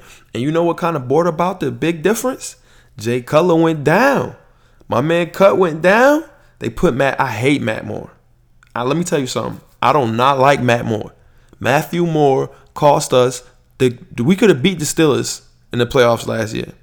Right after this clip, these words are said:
But Matt Moore didn't know what he was doing. I don't like Tannehill. I don't like Matt Moore.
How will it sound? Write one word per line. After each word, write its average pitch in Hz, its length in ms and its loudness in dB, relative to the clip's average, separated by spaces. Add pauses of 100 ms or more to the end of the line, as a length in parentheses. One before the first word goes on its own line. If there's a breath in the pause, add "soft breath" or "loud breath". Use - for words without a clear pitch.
(380)
But 104 140 -2
Matt 123 300 0
Moore 147 240 2
didn't 135 240 0
know 139 100 0
what 151 160 4
he 156 80 2
was 165 180 -2
doing. 220 300 2 (320 loud breath)
I 135 100 0
don't 208 140 2
like 170 220 2
Tannehill. 175 500 2
I 160 140 0
don't 165 160 2
like 151 160 2
Matt 151 280 2
Moore. 165 400 0